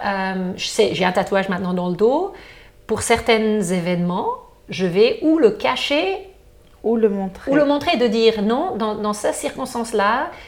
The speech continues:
Speaker 1: dans ce, avec ce public-là, je vais pas le montrer.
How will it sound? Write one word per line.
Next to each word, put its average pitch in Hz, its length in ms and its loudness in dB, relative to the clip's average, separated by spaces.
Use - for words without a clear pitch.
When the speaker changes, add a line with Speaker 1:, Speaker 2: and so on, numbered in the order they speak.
Speaker 1:
dans 208 160 -2
ce, 208 120 -8
avec 220 220 -2
ce - 160 -4
public-là, 240 840 -2
je 214 160 0
vais 208 140 4
pas 208 280 4
le 208 140 4
montrer. 175 440 -4